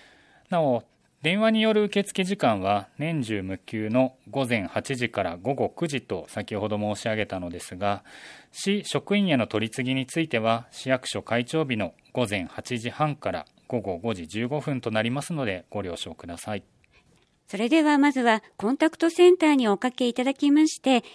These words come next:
Speaker 2: オペレーターにお伝えいただければと思います。電話による相談方法についてお伺いいたしましたが、パソコンやスマートフォンからも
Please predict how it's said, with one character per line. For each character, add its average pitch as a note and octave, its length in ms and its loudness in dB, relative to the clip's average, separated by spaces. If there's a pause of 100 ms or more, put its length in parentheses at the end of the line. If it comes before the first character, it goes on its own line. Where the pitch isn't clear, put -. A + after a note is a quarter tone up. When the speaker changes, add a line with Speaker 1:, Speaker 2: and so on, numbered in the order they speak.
(100)
Speaker 2:
オ - 60 -4
ペ G3 160 0
レ G#3+ 120 0
ー G#3+ 40 -2
タ G#3+ 200 0
ー - 20 2
に G3 260 2
お F3+ 60 -6
伝 F3+ 280 -4
え - 40 0
い - 20 -2
た F3+ 100 -4
だ F#3 120 -2
け - 120 -8
れ G#3+ 120 -2
ば B3 120 -2
と A3+ 120 -6
思 F3 120 -6
い E3 120 -4
ま D#3+ 140 -2
す。 - 180 -14 (800)
電 D#4 260 6
話 F4+ 140 10
に E4+ 140 10
よ D#4+ 160 8
る C4+ 240 4
相 A#3+ 220 0
談 C4+ 160 4
方 E4+ 220 2
法 D#4+ 180 2
に C#4 160 4
つ C4 160 -4
い C4 140 2
て G#3 420 2 (160)
お F#3+ 120 -2
伺 G3+ 280 -4
い G3+ 60 -2
い - 20 -12
た G#3+ 120 -6
し - 140 -8
ま A#3 140 -2
し A#3+ 100 -6
た A3 140 -4
が、 G3+ 180 2 (440)
パ G3+ 120 -4
ソ E4 180 4
コ E4+ 200 6
ン D#4 100 8
や C4 240 6 (140)
ス - 140 -2
マ G#3+ 200 8
ー F4 40 4
ト G4+ 120 2
フ F#4+ 100 4
ォ - 40 12
ン D#4+ 100 10
か C4 100 2
ら D4 160 6
も A3+ 240 6